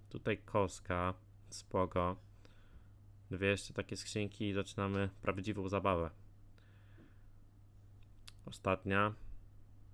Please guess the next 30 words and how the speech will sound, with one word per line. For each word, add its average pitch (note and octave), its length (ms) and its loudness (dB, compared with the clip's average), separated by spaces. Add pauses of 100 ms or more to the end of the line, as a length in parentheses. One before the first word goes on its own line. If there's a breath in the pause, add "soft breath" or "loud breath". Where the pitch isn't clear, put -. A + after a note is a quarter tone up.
(120)
No G2 240 -2
nie, F#2 200 2 (180)
no F#2+ 160 -2
nie, F#2+ 160 0
no F2 160 -4
nie, F2+ 180 -2
no E2+ 120 -2
jest F#2 240 0
problem. F2 400 2
Jest A2+ 200 0
problem, G#2+ 320 6
mamy G#2 200 2
sporo G#2+ 280 4
do G2 60 0
nadrobienia G2+ 540 4
i G2+ 60 2
teraz F#2+ 320 4
cztery A2+ 280 2
najważniejsze G#2 540 2
skrzynki. A2 560 0 (360 loud breath)
Pierwsza, G#2+ 340 4
totalny F#2+ 560 2
syf. - 360 0 (520 loud breath)
Totalny G#2+ 420 4
syf, G2 400 4
no G2+ 60 4
ale G2 160 8
teraz G2 320 4
to F#2+ 100 -4
najdroższe. F#2 540 4